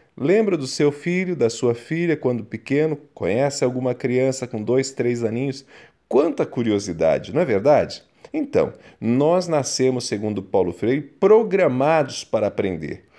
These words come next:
Um aprender que não se esgota, que se renova a cada instante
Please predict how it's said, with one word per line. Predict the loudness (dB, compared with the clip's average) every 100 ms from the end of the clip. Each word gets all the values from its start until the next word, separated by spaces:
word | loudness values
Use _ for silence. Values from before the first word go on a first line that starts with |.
| -20 -4
Um | -2
aprender | 0 2 2 2 0 0
que | -4
não | -2 -2
se | -6 -8
esgota, | -8 0 4 6 4 -2 -8 -8 -20 _
que | -6
se | -4 -2
renova | 0 0 0 2 4 6 4 2
a |
cada | 2 0 0
instante | -6 -2 -2 -2 -4